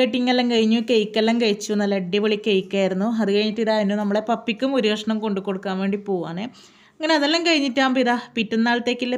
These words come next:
പാക്കിങ് തുടങ്ങിയിട്ടുണ്ട്. അപ്പോൾ എനിക്ക് തരാനുള്ള സാധനങ്ങളെല്ലാം എടുത്തു വെക്കുവാണ് അമ്മ. പിന്നെ കുറേ സ്നാക്സും കാര്യങ്ങളും, അതുപോലെ അരി, പച്ചരി, പൂങ്ങലരി എല്ലാം. അതിൻ്റെ ഇടയിൽ ഞാനിതാ, നമ്മളെ നാട്ടിൽ നിന്ന് കൊണ്ടുവന്ന താലോലം കുഴലപ്പൂല്ലേ,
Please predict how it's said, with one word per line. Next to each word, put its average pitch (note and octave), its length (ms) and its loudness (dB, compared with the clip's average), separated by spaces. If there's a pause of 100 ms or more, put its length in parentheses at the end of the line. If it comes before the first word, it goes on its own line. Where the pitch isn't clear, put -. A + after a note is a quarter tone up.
പാക്കിങ് A3 480 -2
തുടങ്ങിയിട്ടുണ്ട്. G3+ 580 -2 (160)
അപ്പോൾ A3 180 -2 (120)
എനിക്ക് G#3 300 -2
തരാനുള്ള G#3 480 0
സാധനങ്ങളെല്ലാം G#3 720 0
എടുത്തു G3 240 -2
വെക്കുവാണ് F#3+ 440 -2
അമ്മ. F3 120 -2 (520)
പിന്നെ G3 240 0
കുറേ G#3 180 2 (180)
സ്നാക്സും G#3+ 540 -4
കാര്യങ്ങളും, G3 520 -2
അതുപോലെ G3 340 0 (160)
അരി, G3 240 0 (100)
പച്ചരി, G3 380 -4 (100)
പൂങ്ങലരി F#3 480 -4
എല്ലാം. G3 160 -4 (360)
അതിൻ്റെ A3+ 240 2
ഇടയിൽ B3 140 0 (120)
ഞാനിതാ, A#3+ 320 0
നമ്മളെ A#3 200 -2 (100)
നാട്ടിൽ A3 280 0
നിന്ന് A#3 160 0
കൊണ്ടുവന്ന A3 400 -2
താലോലം A#3+ 440 -2
കുഴലപ്പൂല്ലേ, B3 580 -2